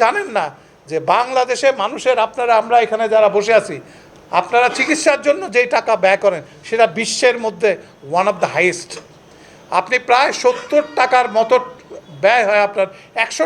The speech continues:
টাকা যদি ব্যয় হয় তার সত্তর টাকা ব্যয় করতে হয় আপনার পকেট থেকে চিকিৎসা খাতে।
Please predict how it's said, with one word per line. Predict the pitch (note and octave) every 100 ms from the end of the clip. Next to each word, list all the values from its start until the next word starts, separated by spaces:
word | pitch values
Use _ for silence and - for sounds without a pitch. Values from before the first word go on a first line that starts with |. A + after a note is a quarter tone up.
| E4
টাকা | D4 D4
যদি | A3+ B3 E3+
ব্যয় | E3 D#3+
হয় | E3 E4+ - - - - _ _ -
তার | - A#3 -
সত্তর | C#4 - F4+ F4 -
টাকা | C4+ B3+
ব্যয় | A#3 A#3+
করতে | B3+ B3 B3+
হয় | B3 A#3
আপনার | A#3+ A3 A3
পকেট | G3 A3 -
থেকে | E3 A#2+ - - - -
চিকিৎসা | B3+ D4 - A3+
খাতে। | F3+ D#3+